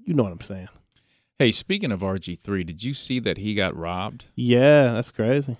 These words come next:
Speaker 2: After the game, I think his, like, his, his wallet or, or I don't know what it was, like, money out of his car or
Speaker 1: I don't know.
Speaker 2: I haven't
Speaker 1: Who,
Speaker 2: gotten the full
Speaker 1: who
Speaker 2: details,
Speaker 1: leaves
Speaker 2: but
Speaker 1: money in their car?
Speaker 2: I know a lot of people that do
Speaker 1: Robert
Speaker 2: that.
Speaker 1: Griffin's not, not very street savvy.
Speaker 2: In the N F C North,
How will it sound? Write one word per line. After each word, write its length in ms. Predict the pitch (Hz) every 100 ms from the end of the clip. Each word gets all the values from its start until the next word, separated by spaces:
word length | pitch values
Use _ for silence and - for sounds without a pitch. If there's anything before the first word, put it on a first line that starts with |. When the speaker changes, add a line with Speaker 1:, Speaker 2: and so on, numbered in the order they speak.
| -
Speaker 2:
After 240 | 104 - 98
the 80 |
game, 240 | 92 98 104
I 20 |
think 140 | 98 120
his, 140 | 85 80 -
like, 140 | 92 101
his, 120 | 82 _ -
his 120 | 110
wallet 420 | 80 90 120 156
or, 180 | 156 90
or 240 | 92 101 104
I 60 |
don't 120 | 120 120
know 80 | 107
what 140 | 113
it 60 | 82
was, 220 | 95 92
like, 120 | 90
money 280 | 92 110 123
out 100 | 127
of 60 | 107
his 120 | 98
car 460 | - 107 127 190
or 220 | 123 87 - _ -
Speaker 1:
I 200 | 101 104
don't 160 | 87
know. 100 | 104
Speaker 2:
I 40 | 143
haven't 160 | 160
Speaker 1:
Who, 20 |
Speaker 2:
gotten 120 | 147 127
the 60 |
full 180 | 113 135
Speaker 1:
who 60 | 110
Speaker 2:
details, 320 | 131 147 220 196
Speaker 1:
leaves 140 | 165
Speaker 2:
but 80 | 117
Speaker 1:
money 240 | 143 160
in 80 | 151
their 80 | 131
car? 440 | 110 127 139 120 - - - - _ _ _ _ -
Speaker 2:
I 40 | 87
know 140 | 92
a 20 |
lot 180 | 82 90
of 60 | 87
people 180 | 78 78
that 80 | -
do 40 |
Speaker 1:
Robert 180 | 160 113
Speaker 2:
that. 100 | 80
Speaker 1:
Griffin's 460 | - 107 - 92 -
not, 220 | 104 -
not 160 | 110 104
very 220 | 110 101
street 400 | - - 113 113
savvy. 520 | - 101 95 95 101 _ _ - -
Speaker 2:
In 160 | 123 156
the 80 | 127
N 180 | 135
F 100 | 135
C 200 | 127 139
North, 480 | 123 131 147 123 _